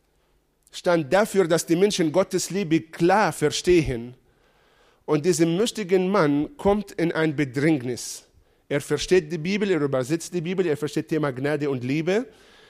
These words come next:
Er macht das auf Deutsch und er verbreitet seine Thesen. Und dieser mächtige Mann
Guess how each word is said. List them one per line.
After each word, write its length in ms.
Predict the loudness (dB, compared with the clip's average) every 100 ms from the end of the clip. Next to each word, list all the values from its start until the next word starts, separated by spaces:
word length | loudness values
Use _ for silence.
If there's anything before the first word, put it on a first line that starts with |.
| _ _ _ -2
Er 160 | 0
macht 260 | 2 0 0
das 180 | -2 0
auf 220 | 0 0
Deutsch 320 | 2 2 0
und 220 | -4 -2
er 100 | -2
verbreitet 480 | -2 -2 -2 0 -2
seine 260 | -2 -2 -2
Thesen. 540 | -2 -2 -2 -10 -12 -16 _ _ _ _ _ _
Und 140 | -6
dieser 180 | -4 -2
mächtige 440 | -2 -2 -2 -2
Mann 280 | 0 2 0